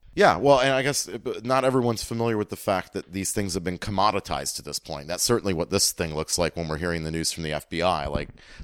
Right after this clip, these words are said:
these guys weren't exactly stealthy in how they were s-, operating or selling this thing. It was quite well known to people going looking for it that, that it was malware, and it was cheap, which is also,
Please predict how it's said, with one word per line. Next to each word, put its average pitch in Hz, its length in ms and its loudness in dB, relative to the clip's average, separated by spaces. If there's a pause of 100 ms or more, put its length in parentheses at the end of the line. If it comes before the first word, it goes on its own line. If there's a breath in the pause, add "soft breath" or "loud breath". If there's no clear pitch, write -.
these 107 240 -2
guys 104 280 4
weren't 98 240 0
exactly 85 520 -4
stealthy 92 640 -2
in 76 100 -10
how 85 240 -4
they 82 140 -2
were 80 300 -4
s-, - 320 -6
operating 87 600 0
or 78 60 -8
selling 98 400 0
this 80 180 -8
thing. 78 180 -10
It 87 80 -10
was 78 120 -12
quite 95 420 0
well 92 280 0
known 80 560 -8 (400 loud breath)
to 98 160 -2 (160)
people 98 260 -6
going 82 380 -6
looking 73 300 -4
for 64 320 -12
it - 180 -10
that, 78 300 -12
that 78 180 -8 (100)
it 80 160 -10
was 71 120 -14
malware, 73 600 -4
and 82 520 -4
it 87 100 -4
was 95 140 -4
cheap, - 400 0
which 82 240 -4
is 80 100 -4
also, 101 400 0